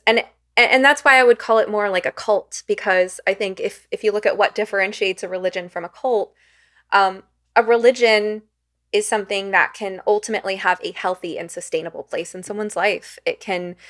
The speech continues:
you know, give them meaning, purpose, guidance, uh, you know, a way to understand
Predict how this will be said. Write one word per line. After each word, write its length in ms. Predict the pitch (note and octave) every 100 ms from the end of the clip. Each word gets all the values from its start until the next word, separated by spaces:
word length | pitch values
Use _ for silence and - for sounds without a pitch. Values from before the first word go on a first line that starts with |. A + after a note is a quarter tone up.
| - _
you 160 | - F#3
know, 300 | F3+ F3 F#3
give 260 | - F#3+ F#3+
them 520 | G3 G3 G3 G3 - _
meaning, 680 | F#3 F3+ F#3 G3+ G3+ G3+ G3 -
purpose, 680 | G3 F#3+ G3+ G3 G3 - -
guidance, 880 | F#3 F3 F#3+ F#3+ F#3 G3 - - - -
uh, 380 | F3+ F3 F3 E3+ - _ _ _
you 220 | - F3+
know, 340 | F3 E3+ E3+ F3 _ _ _ _
a 180 | F3 F3+ -
way 240 | F#3 G#3+ A3+
to 120 | A3
understand 1300 | G#3+ G#3 G#3 - - F3 F3+ F#3 F#3 F#3 F#3+ - -